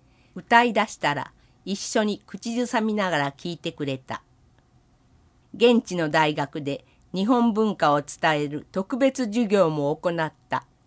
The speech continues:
と笑顔。カノンさんは子どもたちに向け、目標や理想があるなら絶対なれないと思わず、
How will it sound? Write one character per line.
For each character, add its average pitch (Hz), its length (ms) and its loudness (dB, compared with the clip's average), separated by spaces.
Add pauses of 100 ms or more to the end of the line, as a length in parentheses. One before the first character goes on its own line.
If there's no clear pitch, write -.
(140)
と 254 80 4
笑 254 220 4
顔。 123 300 -4 (1000)
カ 233 140 4
ノ 202 220 4
ン 165 60 -4
さ 151 200 -2
ん 147 100 -4
は 143 200 -8 (220)
子 190 140 -2
ど 233 80 2
も 233 160 2
た 160 140 2
ち - 160 -8
に 139 120 -2
向 135 140 -4
け、 - 260 -10 (680)
目 185 300 0
標 208 320 2
や 180 180 2
理 160 180 -4
想 220 300 0
が 185 160 4
あ 175 80 2
る 156 140 -2
な 135 160 -2
ら 123 160 -10 (240)
絶 196 200 -2 (120)
対 247 180 2
な 226 180 4
れ 233 140 2
な 214 160 2
い 180 80 0
と 147 200 -2
思 156 220 -2
わ 143 200 -2
ず、 120 220 -14